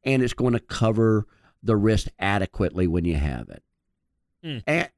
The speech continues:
Speaker 1: and you also gotta make sure you got the right rating of that insurance company. That's a good, highly rated insurance company that's going to maintain those premiums.
Speaker 2: Yeah. And Medicare doesn't really help a lot financially with long-term care, does it?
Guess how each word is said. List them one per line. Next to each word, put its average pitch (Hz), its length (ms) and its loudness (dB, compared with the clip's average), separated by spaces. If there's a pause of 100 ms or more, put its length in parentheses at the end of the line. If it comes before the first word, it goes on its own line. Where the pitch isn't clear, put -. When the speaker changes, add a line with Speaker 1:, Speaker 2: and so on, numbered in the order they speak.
(500)
Speaker 1:
and 175 160 2
you 170 80 4
also 160 240 2
gotta 147 180 2
make 139 240 2
sure 139 300 0 (160)
you 127 140 2
got 123 200 0
the 117 80 0
right 107 400 2
rating 113 440 2
of 113 80 0
that 113 180 2
insurance 120 540 -2
company. 85 320 -2
That's 90 260 0
a 92 60 -2
good, 92 240 -2
highly 107 360 0
rated 101 400 2
insurance 123 560 -2
company 90 500 -2 (400)
that's 113 200 -2
going 113 220 2
to 110 60 2
maintain 107 720 2
those 101 280 0
premiums. 92 600 -2 (220)
Speaker 2:
Yeah. 110 280 -8 (380)
And 180 200 0
Medicare 196 560 0
doesn't 107 340 -4
really 107 320 -2
help 110 380 0
a 101 100 -4
lot 113 420 -2
financially 113 680 -4
with 104 140 -4
long-term 113 480 -4
care, 147 260 -2
does 110 260 -4
it? - 140 -16